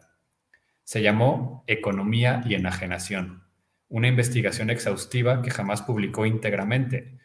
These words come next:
aunque sí apareció una versión abreviada en la colección de Política, Economía y Administración de la Universidad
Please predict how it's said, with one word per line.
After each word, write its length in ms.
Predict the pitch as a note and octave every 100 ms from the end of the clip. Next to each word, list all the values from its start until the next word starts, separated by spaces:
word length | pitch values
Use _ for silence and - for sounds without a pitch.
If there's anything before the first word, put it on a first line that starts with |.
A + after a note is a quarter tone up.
| _ -
aunque 280 | G#2+ G#2+
sí 180 | - B2+
apareció 680 | B2+ B2+ A2+ G2+ A2+ A2+ A#2+ - - -
una 200 | A#2+ B2+
versión 360 | A#2 A#2+ A2+
abreviada 680 | A2+ G#2 G2 G#2+ A2 A#2 B2
en 100 | A#2+
la 120 | G2+ -
colección 520 | G2 F#2+ - G#2+ G#2+
de 80 | G#2
Política, 540 | G2 A2 G#2+ A2+ A2
Economía 500 | G2+ F#2+ F#2+ G2+ G#2+
y 80 | A2
Administración 920 | G2+ F#2 F#2 F#2 F#2 - G#2+ C3+ - - _
de 120 | - G2
la 80 |
Universidad 680 | G2 F#2+ F2+ - G2 G2 G2